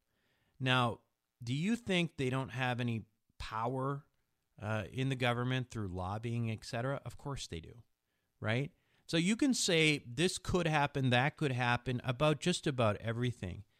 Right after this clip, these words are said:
But I very much doubt that it happens in the place where the wealthiest people in the world have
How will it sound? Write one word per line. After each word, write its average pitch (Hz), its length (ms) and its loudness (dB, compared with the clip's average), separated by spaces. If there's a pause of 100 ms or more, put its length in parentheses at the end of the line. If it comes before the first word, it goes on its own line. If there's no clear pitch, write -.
(360)
But 139 220 0
I 143 160 4 (120)
very 175 280 4
much 156 360 2
doubt 113 440 6 (400)
that 127 120 0
it 117 120 -2
happens 127 760 2 (840)
in 143 260 4
the 147 60 2
place 104 720 -4 (640)
where 117 480 2 (120)
the 113 140 -2
wealthiest 139 500 0
people 123 280 -4
in 117 60 0
the 110 60 2
world 95 540 -2 (380)
have 113 460 0